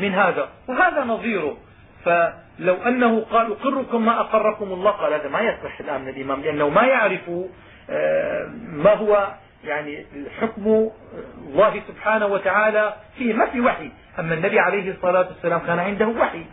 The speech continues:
فإذا نزل عليه الوحي وقال له: "قاتل"، خلاص انتقض العقد وقاتل. فإذا نحن اليوم من حق الإمام أن يقول: "أعاهدكم،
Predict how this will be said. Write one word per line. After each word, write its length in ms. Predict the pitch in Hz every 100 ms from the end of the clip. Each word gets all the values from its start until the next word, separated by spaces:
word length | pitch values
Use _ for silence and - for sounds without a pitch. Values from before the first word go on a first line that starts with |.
| - - -
فإذا 280 | 202 196 214
نزل 260 | 247 180 190 185
عليه 380 | 185 202 180 160
الوحي 280 | 202 -
وقال 460 | 160 165 165 196 202
له: 180 | 185 147
"قاتل"، 360 | - 214 240 269 - -
خلاص 200 | 202 180 175
انتقض 640 | 175 196 185 160 156 175 - - - - 165
العقد 540 | 143 208 240 247 -
وقاتل. 1040 | 165 165 175 208 - - - 180 127 131 - - -
فإذا 360 | 311 262 285 - - -
نحن 200 | 294 202
اليوم 440 | 202 185 233 269 277
من 160 | 240 240
حق 280 | 339 359 240
الإمام 400 | 226 220 220 208
أن 200 | 202 190
يقول: 540 | 185 196 214 254 247 - - - - -
"أعاهدكم، 920 | 208 214 220 202 240 254 240 254 277